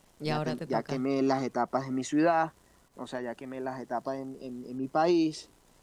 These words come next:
Speaker 2: y ahora quiero ser doble A. O sea,
Speaker 1: Ujú.
Speaker 2: y en ese momento,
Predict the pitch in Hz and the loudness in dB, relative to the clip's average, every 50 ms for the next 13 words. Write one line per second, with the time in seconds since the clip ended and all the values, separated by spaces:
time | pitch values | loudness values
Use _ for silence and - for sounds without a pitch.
0 | _ _ - 131 131 127 127 127 127 123 123 123 123 120 131 139 143 135 - _ | _ _ -4 -2 -2 0 0 -2 -2 0 0 2 2 4 4 4 2 2 0 _
1 | _ _ _ _ - 147 143 139 143 139 135 - 147 139 139 139 135 143 - _ | _ _ _ _ -8 -6 -4 -4 -4 -6 -6 -8 -8 -6 -6 -6 -8 -10 -16 _
2 | _ _ _ _ _ _ - 139 143 139 135 131 123 127 143 147 - - - _ | _ _ _ _ _ _ -6 -6 -4 -4 -4 -4 -4 -2 -2 -2 -2 -4 -8 _
3 | _ _ _ _ _ _ _ _ _ - 127 120 110 147 151 156 170 _ _ 139 | _ _ _ _ _ _ _ _ _ -10 -8 -8 -8 -8 -12 -18 -20 _ _ -14
4 | 127 120 123 127 - 180 180 175 165 165 160 151 190 196 180 | -12 -10 -8 -2 2 2 4 4 2 0 0 2 0 0 0